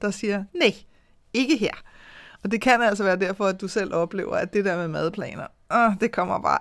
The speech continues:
aldrig rigtigt til at fungere. Personligt så fungerer jeg absolut ikke med madplaner. Jeg har brug for friheden til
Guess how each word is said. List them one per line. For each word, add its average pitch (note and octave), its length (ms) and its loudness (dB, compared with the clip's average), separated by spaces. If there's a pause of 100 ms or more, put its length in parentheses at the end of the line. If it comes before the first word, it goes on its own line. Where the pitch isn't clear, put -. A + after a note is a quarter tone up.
aldrig F#3+ 380 -2
rigtigt D#3 380 -8
til D#3+ 280 -6 (120)
at F3 80 -6
fungere. - 400 -14 (1080)
Personligt A#3 680 0
så G#3+ 360 4 (340)
fungerer G3 500 0
jeg F#3 440 6 (640)
absolut G#3+ 520 6
ikke - 360 -4 (100)
med F3 140 -4
madplaner. D#3+ 540 -4 (1160)
Jeg G#3 240 10
har G3 300 6
brug A3+ 340 4
for G#3 120 -2
friheden G3 600 2
til F#3+ 340 0